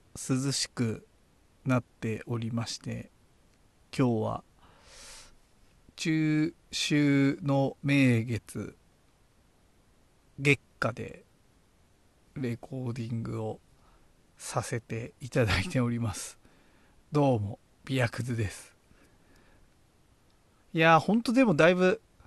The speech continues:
ね、涼しくなりまして、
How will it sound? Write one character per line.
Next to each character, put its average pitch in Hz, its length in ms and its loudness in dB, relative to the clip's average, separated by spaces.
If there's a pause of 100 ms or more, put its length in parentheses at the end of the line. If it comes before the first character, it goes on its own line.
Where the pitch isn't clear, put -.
ね、 165 240 4 (240)
涼 151 260 -4
し - 140 -6
く - 280 0 (140)
な 131 140 0
り 127 80 -2
ま 131 120 -2
し - 140 -8
て、 101 240 -8